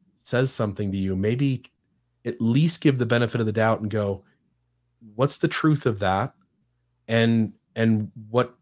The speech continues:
and if that is true, what difference would that make? And why might it make a difference for them? Maybe it doesn't make a difference for me, but maybe it makes a difference for them that knowing,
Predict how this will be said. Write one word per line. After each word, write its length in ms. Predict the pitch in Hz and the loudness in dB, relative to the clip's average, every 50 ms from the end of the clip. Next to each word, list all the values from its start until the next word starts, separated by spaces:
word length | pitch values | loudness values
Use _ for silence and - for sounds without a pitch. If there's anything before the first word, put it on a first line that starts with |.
| _ - | _ -2
and 260 | 120 120 120 123 120 | -2 0 0 2 2
if 140 | 120 123 - | 2 2 4
that 140 | 165 151 165 | 4 6 6
is 160 | 208 233 - | 4 2 2
true, 500 | - - - 101 90 92 110 117 104 - - | -4 -4 -2 -2 -2 -2 -2 -4 -6 -8 -6
what 200 | - 127 131 - | -2 -2 -2 0
difference 440 | 120 139 135 - - 131 123 - - | 2 0 0 2 0 -2 -2 -2 -4
would 100 | - 120 120 | -4 -2 0
that 180 | 120 117 - | -2 0 0
make? 480 | 131 147 135 98 90 107 113 - - _ _ _ _ _ _ _ _ _ _ _ _ _ _ _ - | 0 0 2 2 0 -2 -6 -10 -20 _ _ _ _ _ _ _ _ _ _ _ _ _ _ _ -2
And 240 | 120 120 117 113 110 | 0 2 2 2 4
why 260 | 117 123 123 127 131 | 4 6 6 6 4
might 220 | 131 127 127 123 | 4 2 2 2
it 80 | 131 120 | 2 0
make 160 | 123 120 120 | 0 -2 -2
a 40 | 117 | -2
difference 320 | 104 123 113 - 117 113 | -2 -2 -2 -2 -2 -4
for 120 | - - 113 | -2 -2 0
them? 120 | 110 95 | 0 4
Maybe 160 | 104 135 160 | 4 6 6
it 40 | 156 | 6
doesn't 160 | 156 151 151 | 4 4 2
make 100 | 160 160 | 2 0
a 40 | 147 | 2
difference 300 | 143 160 160 156 147 - | 2 0 0 0 -2 -4
for 120 | - - 113 | -2 -4 -4
me, 180 | 113 117 110 95 | -2 -2 -2 -4
but 180 | 95 - - - | -6 -8 -8 -4
maybe 300 | 110 123 135 143 165 170 | -2 -2 0 0 0 0
it 80 | - | 2
makes 220 | 143 143 139 - - | 0 0 -2 -2 -4
a 40 | |
difference 400 | 127 123 127 120 - 117 110 104 | -4 -4 -4 -2 -2 -4 -4 -4
for 180 | - - - 107 | -6 -4 -4 -2
them 300 | 98 117 123 127 120 110 | 0 2 2 2 2 0
that 140 | 107 - - | -2 -2 -2
knowing, 640 | 107 107 120 123 127 135 139 139 135 131 131 131 | -2 0 2 2 4 4 4 2 2 0 0 -2